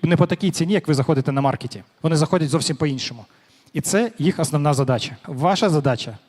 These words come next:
зовсім інша. Ваша задача — це знайти живий проєкт,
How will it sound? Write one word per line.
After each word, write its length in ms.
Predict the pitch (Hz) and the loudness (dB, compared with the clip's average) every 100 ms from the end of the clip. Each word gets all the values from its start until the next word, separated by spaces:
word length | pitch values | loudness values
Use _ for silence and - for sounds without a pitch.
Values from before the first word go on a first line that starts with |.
| _ | _
зовсім 380 | 123 151 - 147 | -2 0 0 -2
інша. 320 | 147 127 123 - | -2 -4 -6 -8
Ваша 400 | 123 160 214 214 | -2 2 2 2
задача — 400 | 165 156 202 190 | 2 2 2 2
це 160 | - 180 | 0 2
знайти 320 | 170 160 208 | 2 2 2
живий 420 | 120 160 156 202 | 2 2 4 2
проєкт, 560 | - 147 135 139 - | 2 0 2 0 -4